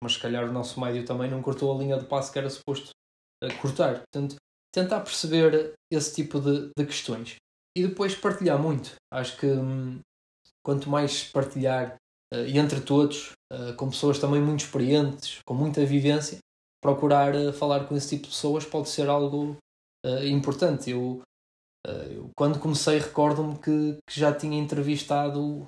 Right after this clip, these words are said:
imensos treinadores mesmo, eh, que me ajudaram muito a crescer. Eh, às vezes um, um café, eh, pode ser, eh, uma autêntica aula e, eh, e foi isso que, que fui, que fui fazendo, não, e ainda hoje faço.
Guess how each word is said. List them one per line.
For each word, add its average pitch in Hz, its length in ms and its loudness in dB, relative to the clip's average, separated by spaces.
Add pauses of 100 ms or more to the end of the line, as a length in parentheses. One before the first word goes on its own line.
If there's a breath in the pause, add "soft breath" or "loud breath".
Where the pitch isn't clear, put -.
(280)
imensos 165 500 4
treinadores 147 500 4
mesmo, 147 320 0 (560)
eh, 147 380 0
que - 80 -6
me 160 140 2
ajudaram 151 480 4
muito 170 460 0 (360)
a 151 80 -2
crescer. 156 640 -4
Eh, - 1000 -12 (360)
às 139 100 2
vezes 170 200 4
um, 175 160 -2 (240)
um 170 120 4
café, 156 520 2 (440)
eh, 139 420 -2
pode 151 200 0
ser, 151 300 0
eh, 151 260 2
uma 147 180 2
autêntica 147 540 2
aula 131 400 2 (340)
e, 127 200 -2
eh, 131 300 2
e 135 120 -6
foi 131 260 -2
isso 123 380 -8
que, 131 220 -4
que - 280 -20
fui, 139 280 -2
que - 380 -16
fui 139 140 -4
fazendo, 143 520 0
não, 135 360 -8
e 131 140 -2
ainda 139 180 6
hoje 139 280 6
faço. - 400 -2